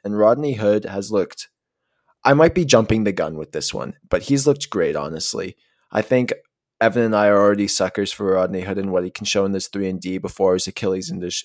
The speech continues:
uh, injury. But he's been kinda giving it to them tonight, tonight being, uh, Sunday against the Blazers. And I'm,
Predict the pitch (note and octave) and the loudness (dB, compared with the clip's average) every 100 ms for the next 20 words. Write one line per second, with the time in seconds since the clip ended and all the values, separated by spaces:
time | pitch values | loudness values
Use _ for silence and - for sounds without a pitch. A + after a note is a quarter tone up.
0 | _ G#2 F2+ F2 - G2+ F#2 F2+ F2+ F#2+ | _ 2 2 2 -2 -4 -2 -2 -4 -8
1 | _ _ _ _ _ - F#2+ F#2 - _ | _ _ _ _ _ 0 2 2 -4 _
2 | _ _ _ _ _ _ _ _ _ _ | _ _ _ _ _ _ _ _ _ _
3 | _ _ - D3 - C4 A3+ A3+ G3 B2+ | _ _ -2 -2 0 0 2 4 6 4
4 | F3+ F3+ D3+ B2+ G#2+ G2 - F2+ E2+ F2 | 4 0 0 0 0 -2 -2 -2 0 0
5 | - _ _ _ _ - A#2 G#2+ F#2+ - | -4 _ _ _ _ -10 -2 0 0 0
6 | G#2 G2 F#2+ E2+ E2+ - G2 E2+ F2 - | 0 0 0 0 0 -2 0 0 0 -2
7 | _ _ - - G2+ G2 - F#2+ G2 F#2+ | _ _ -16 -4 -2 -2 -6 -2 2 2
8 | F#2 F#2 - _ A#2 G#2 G#2 - _ _ | 0 -2 -4 _ -2 -2 -2 -10 _ _
9 | _ _ _ _ _ _ _ _ - A2+ | _ _ _ _ _ _ _ _ 2 6
10 | D#3+ D#3 | 6 4